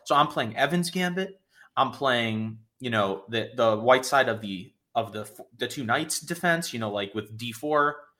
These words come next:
Uh, I'm playing M-, Mora Gambits. I'm playing just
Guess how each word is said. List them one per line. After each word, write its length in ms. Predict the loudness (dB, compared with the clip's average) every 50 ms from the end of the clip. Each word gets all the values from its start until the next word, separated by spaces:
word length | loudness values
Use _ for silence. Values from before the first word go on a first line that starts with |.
| _ _ _ _ -20 _ 4
Uh, 300 | 6 6 8 6 4 0 0
I'm 140 | 0 0 0
playing 640 | 0 -2 0 2 2 2 2 0 -2 -4 -6 -8 -12 -16 _ _ _ _ _ -18
M-, 360 | -18 -10 -6 -4 -4 -4 -4 -4
Mora 360 | 2 4 6 6 8 6 6
Gambits. 720 | 4 2 2 2 2 2 2 2 2 2 0 -4 -10 -12 -10 _
I'm 160 | -6 -6 -6
playing 600 | -4 0 0 2 2 2 0 0 -2 -4 -6 -8 -10 _ _
just 220 | -8 -4 -4 -4